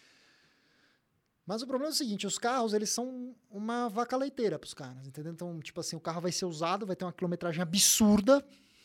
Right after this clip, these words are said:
certo? E por diferentes tipos de proprietários, né? Ou seja, o melhor teste de fogo de campo que existiria pra uma montadora seria o carro rental, né? Porque a gente sabe que é o rental abuse e tal, não sei o quê. Só que, assim, você imagina, cara,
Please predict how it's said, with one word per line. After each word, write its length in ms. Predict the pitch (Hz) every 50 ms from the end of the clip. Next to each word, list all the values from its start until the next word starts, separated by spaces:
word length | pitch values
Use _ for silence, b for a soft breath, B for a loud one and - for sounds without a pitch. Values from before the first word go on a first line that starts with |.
| B B B B
certo? 520 | - - - - 160 185 214 214 - 143 120 107 _ _ _ _ _ _ _ _ _ _ _ _ _ _ _ -
E 60 | 175
por 160 | 160 - 220
diferentes 520 | 185 185 170 143 - 196 190 196 240 233 -
tipos 240 | - - - - 247
de 80 | 233
proprietários, 680 | - 247 233 254 254 - 156 135 123 - _ _ _ -
né? 260 | 135 123 131 151 147 B B B B B B -
Ou 60 | -
seja, 160 | - 254 240
o 40 | 247
melhor 260 | 254 262 285 330 339
teste 280 | 339 - 302 277 - 262
de 120 | 190 196
fogo 400 | 151 - - - 208 208 165 156
de 100 | 143 151
campo 300 | 143 - 190 208 202 -
que 100 | - -
existiria 540 | 175 156 175 175 - - 160 143 160 185 175
pra 140 | 180 - 165
uma 120 | 180 185
montadora 480 | 180 170 151 - - 151 147 170 190 185
seria 220 | - 202 185 190
o 140 | 220 220 185
carro 340 | - - 175 180 180 196 202
rental, 420 | 156 160 160 147 131 120 110 120 123 _ _
né? 240 | - 127 139 170 175 B B B B B B B
Porque 140 | - - 247
a 40 | 208
gente 140 | 196 202
sabe 160 | - 196 180 175
que 80 | -
é 40 | 180
o 40 | 165
rental 300 | 160 160 156 160 170 180
abuse 420 | 202 185 165 185 196 196 185 156
e 40 | -
tal, 120 | - 170
não 80 | 170 175
sei 140 | - - 190
o 20 |
quê. 220 | 180 - 147 127 - _ B B B B B B B B B B B B B B B B B B B B B B B B _ _ _ _ _
Só 220 | - - - - 269
que, 260 | 269 - 294 311 320 -
assim, 280 | 240 202 - 233 220 214
você 100 | 196 -
imagina, 360 | 269 277 269 220 214 208 180
cara, 380 | - - 226 220 196 170 135 139